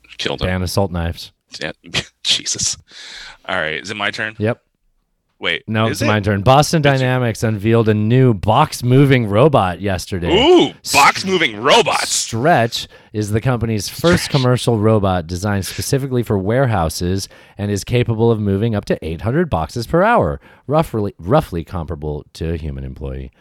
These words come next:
Speaker 1: I bet he has less, or it has less, less time off tasks than a regular human employee.
Speaker 2: Oh, we have, I have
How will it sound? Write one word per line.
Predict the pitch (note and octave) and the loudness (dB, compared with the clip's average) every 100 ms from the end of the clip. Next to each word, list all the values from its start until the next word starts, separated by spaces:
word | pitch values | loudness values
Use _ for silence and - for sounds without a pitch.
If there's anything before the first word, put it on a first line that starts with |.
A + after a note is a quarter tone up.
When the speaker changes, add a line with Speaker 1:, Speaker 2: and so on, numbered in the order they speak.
| _ _ _ - - | _ _ _ -12 -4
Speaker 1:
I | - | -2
bet | B2 D3 | 0 0
he | E3 C#3 | 0 0
has | B2 G#2+ G2 | 2 0 -2
less, | F#2+ G2+ - - - | 0 0 -2 -6 -8
or | G2+ G2+ | -12 -8
it | B2 A#2+ - | -4 -4 -4
has | A2+ G2+ | -6 -4
less, | G2 F#2+ - - - | -4 -4 -6 -14 -4
less | G#2+ G#2 | -2 -2
time | - A#2+ A2 | -4 -6 -4
off | F#2 - | -8 -10
tasks | - A2+ G#2 - - | -4 -2 -2 -6 -16
than | E2 | -18
a | D#2+ | -12
regular | E2 E2+ E2 | -10 -10 -12
human | D#2 E2+ D#2+ | -16 -20 -20
employee. | D#2 - E2+ F#2 | -20 -16 -8 -6
Speaker 2:
Oh, | G2+ G2 | -4 -2
we | G2+ | -2
have, | G2 F#2+ | -2 -4
I | - G2 E2 | -4 -4 -6
have | D#2+ | -12